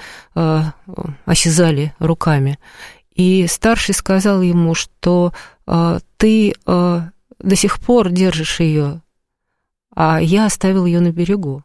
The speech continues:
Вот, э, с точки зрения отношения к собственным грехам, чему эта притча может научить? И вообще, что нам делать с этим ощущением, что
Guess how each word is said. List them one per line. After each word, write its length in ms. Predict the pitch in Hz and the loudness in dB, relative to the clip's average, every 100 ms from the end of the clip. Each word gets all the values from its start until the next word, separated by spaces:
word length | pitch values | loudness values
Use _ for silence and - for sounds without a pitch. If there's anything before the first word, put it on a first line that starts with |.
| _ _ _ _ - - _ _ | _ _ _ _ -20 -20 _ _
Вот, 440 | 180 196 196 - - | 0 0 0 -8 -4
э, 440 | 208 196 190 185 - | 0 2 2 0 -2
с 120 | - | -2
точки 320 | 220 208 220 | 0 2 0
зрения 400 | 196 214 220 208 | 2 2 4 2
отношения 600 | 190 202 185 220 214 190 | 0 0 0 2 4 2
к 80 | 180 | 0
собственным 640 | - 180 - 185 175 175 | -2 -2 -2 0 2 2
грехам, 640 | 180 208 - 202 160 143 147 - - | 2 0 0 0 0 0 -6 -12 -10
чему 460 | - - 208 220 208 - _ - | -2 2 4 4 2 -4 _ -4
эта 240 | 185 185 | -2 -2
притча 380 | 180 262 285 208 | 0 0 2 2
может 280 | 180 170 - | 2 2 0
научить? 440 | 175 180 - 160 | 0 0 -2 -2
И 20 | |
вообще, 220 | 165 - 262 | -2 0 0
что 180 | - | 2
нам 240 | 220 208 196 | 2 4 2
делать 360 | 226 233 190 | 2 2 0
с 180 | - - | -2 -2
этим 220 | 208 196 | 0 0
ощущением, 720 | 185 185 - - 254 262 220 | 0 0 0 0 2 2 2
что 360 | 190 - - 190 | 0 -2 0 0